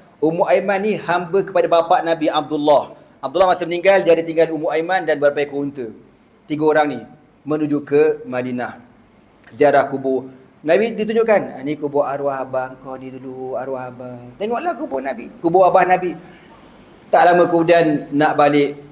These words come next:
mak Nabi jatuh sakit dan meninggal dunia di pertengahan jalan, dikebumikan di Al-Abwa. Allahu Akbar. Tengok tuan-tuan, seorang budak yang orang kata umur tak sampai sepuluh tahun, kecil lagi.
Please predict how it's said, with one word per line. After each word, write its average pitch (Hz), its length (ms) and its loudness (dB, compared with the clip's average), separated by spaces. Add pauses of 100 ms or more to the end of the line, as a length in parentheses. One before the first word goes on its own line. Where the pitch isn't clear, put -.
(160)
mak 131 320 -2
Nabi 131 240 -2
jatuh 127 320 -2
sakit 117 1200 -8 (420)
dan 123 300 2
meninggal 135 640 0
dunia 143 240 0
di 127 80 -10
pertengahan 120 480 -8
jalan, 202 400 2 (400)
dikebumikan 131 640 -2
di 127 140 -6
Al-Abwa. 113 720 -6 (240)
Allahu 110 480 2
Akbar. 107 320 -12 (160)
Tengok 147 240 2
tuan-tuan, 127 400 0 (240)
seorang 131 560 0 (240)
budak 120 480 -4 (880)
yang 127 320 2
orang 127 160 -4
kata 127 640 0 (240)
umur 151 320 2
tak 139 240 -4
sampai 131 560 0
sepuluh 123 240 -4
tahun, 117 320 -2
kecil 113 320 -10
lagi. 110 320 -10